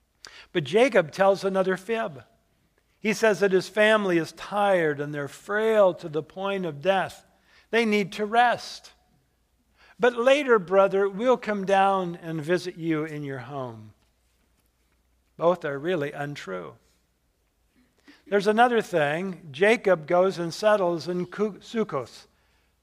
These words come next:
First of all, I, I don't, I don't think that's where God told him to go. I'm drawing some circumstantial evidence out of the text there, but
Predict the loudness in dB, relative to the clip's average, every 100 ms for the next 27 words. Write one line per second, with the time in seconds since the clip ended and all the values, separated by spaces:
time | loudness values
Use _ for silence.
0 | _ -2 0 -2 4 6 6 2 -2 2
1 | 2 4 2 0 0 2 2 0 -6 -2
2 | 0 0 -2 -8 0 0 0 -2 -2 -2
3 | -8 -6 0 2 2 0 -2 -4 0 2
4 | 2 -2 -4 -6 -6 -8 -6 -4 -4 -6
5 | -4 -2 -4 -6 -2 -2 -2 -6 -12 _
6 | -20 _ -2 -2 -2 -6 -4 0 0 -2
7 | -8 -4 -4 -4